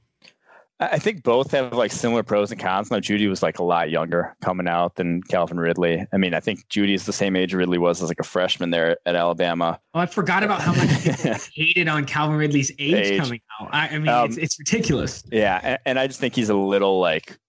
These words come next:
Speaker 1: craftier. Like, Ridley was a very good route runner, and I still don't think he holds a candle to what Jeudy was coming out.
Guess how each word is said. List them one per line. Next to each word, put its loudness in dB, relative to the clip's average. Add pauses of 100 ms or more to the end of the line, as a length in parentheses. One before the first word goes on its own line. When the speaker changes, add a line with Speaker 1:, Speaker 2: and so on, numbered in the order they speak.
(140)
Speaker 1:
craftier. -2 (100)
Like, 2 (120)
Ridley 2
was -2
a -14
very 2
good 0
route 0
runner, 0
and 0
I 2
still -2
don't 0
think -2
he 0
holds 0
a -2
candle -2
to 0 (220)
what 0
Jeudy 0
was 0
coming -2
out. -4